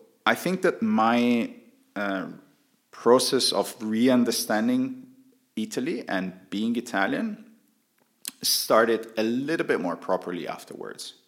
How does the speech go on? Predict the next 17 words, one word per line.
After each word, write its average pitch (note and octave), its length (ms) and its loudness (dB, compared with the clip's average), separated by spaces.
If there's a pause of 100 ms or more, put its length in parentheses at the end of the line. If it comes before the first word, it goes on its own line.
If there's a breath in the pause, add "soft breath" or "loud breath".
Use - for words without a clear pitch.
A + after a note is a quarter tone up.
(680)
So F#2 320 0
when, G2 840 -2 (140)
when F#2+ 380 -6
this, - 760 0
um, F2+ 600 -6 (300)
when G2+ 120 -2
I G2+ 60 0
came A2 300 -2
back G2 380 -2 (140)
and F#2+ 160 -6
I F2+ 80 -6
started F#2 360 -6
to F#2+ 60 -14
do F#2+ 140 -10
my, F2 300 -4 (160)
my F2+ 100 -12
master, - 540 -6